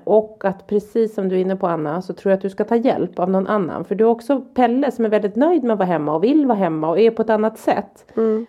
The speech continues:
Speaker 1: Vilket gör också, tänker jag, att du känner med Kalle. Som du säger, han blommar upp när han träffar Svante och Frans och gänget och har liksom jättekul. Och du känner så här, och det är ju som du säger, det är jätteviktigt att träna och få vara i de här sociala sammanhangen när man börjar bli lite större också framförallt, liksom.
Speaker 2: Mm.
Speaker 1: Men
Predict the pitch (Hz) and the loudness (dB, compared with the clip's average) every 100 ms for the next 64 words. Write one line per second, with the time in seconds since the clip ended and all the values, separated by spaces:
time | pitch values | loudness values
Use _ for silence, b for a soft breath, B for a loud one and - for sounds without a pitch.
0 | - 214 214 214 202 190 190 190 - 180 | 0 0 2 0 4 4 4 2 -4 -2
1 | 180 175 170 175 185 185 226 220 214 202 | -4 -2 -4 -2 -6 -2 0 2 2 0
2 | 196 190 165 139 147 175 175 185 190 208 | -2 -2 -2 -2 -2 -4 -4 -4 -2 0
3 | 185 170 185 185 185 175 165 170 - 160 | 0 0 -2 0 0 2 2 0 -4 -4
4 | 160 147 170 151 151 151 151 147 143 - | -4 -4 -4 -2 -4 -4 -6 -4 -6 -4
5 | 147 151 135 156 151 147 131 147 147 151 | -6 -4 -6 -4 -4 -6 -6 -4 -4 -6
6 | - 156 - 151 - 214 196 190 196 196 | -6 -6 -6 -8 2 2 4 0 -2 -8
7 | _ _ _ _ b b - 165 156 180 | _ _ _ _ b b -2 -2 -2 -4
8 | 165 160 170 160 160 b b b b b | -4 -2 0 0 -2 b b b b b
9 | b b - 202 208 233 233 214 196 196 | b b 0 4 4 6 4 2 0 0
10 | 180 175 185 190 180 180 190 165 165 - | 0 0 0 0 -2 -4 -6 -6 -6 -6
11 | _ - _ 202 196 165 214 226 196 175 | _ -20 _ 2 4 4 2 0 -2 2
12 | 190 262 269 156 - - 143 135 143 143 | 4 4 4 0 -4 -4 -2 0 -2 -4
13 | 151 139 139 143 135 135 151 151 160 147 | -4 -4 -6 -8 -6 -6 -6 -4 -4 -2
14 | 185 247 190 - 277 285 139 - - - | -4 -2 -6 0 0 2 0 -2 -8 -8
15 | 95 - - 147 - - - 165 175 220 | -8 -10 -10 -12 -14 -10 -8 -8 -4 0
16 | 196 190 190 190 | 2 2 0 -2